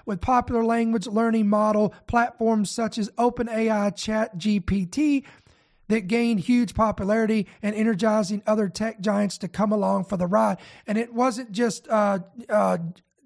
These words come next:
Open A I Chat G P T, but then you had Google's release of their A I, which is,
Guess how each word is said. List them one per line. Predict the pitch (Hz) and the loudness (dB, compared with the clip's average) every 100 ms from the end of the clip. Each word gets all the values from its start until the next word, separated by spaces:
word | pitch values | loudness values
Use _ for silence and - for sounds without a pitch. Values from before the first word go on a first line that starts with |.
| 240 _ _ - | -20 _ _ 0
Open | 254 262 254 233 - | 2 2 0 -2 0
A | 247 247 247 | 0 0 0
I | 214 233 | 2 2
Chat | 220 - 233 220 | 0 -2 -4 -2
G | 208 208 | -2 0
P | 208 | -2
T, | 180 262 269 254 - - - | 0 2 2 0 -6 -20 -12
but | 202 196 | -10 -2
then | 269 262 220 - _ | 0 0 -2 -8 _
you | 202 240 | 0 2
had | 233 226 170 | 2 0 2
Google's | 202 277 277 262 226 | 4 4 4 2 2
release | 233 233 247 - | 2 4 2 0
of | 214 196 | -4 -2
their | 180 262 285 | 0 0 0
A | 233 233 | -2 0
I, | 226 214 | 0 0
which | 226 220 - | 0 -2 -4
is, | 190 | -10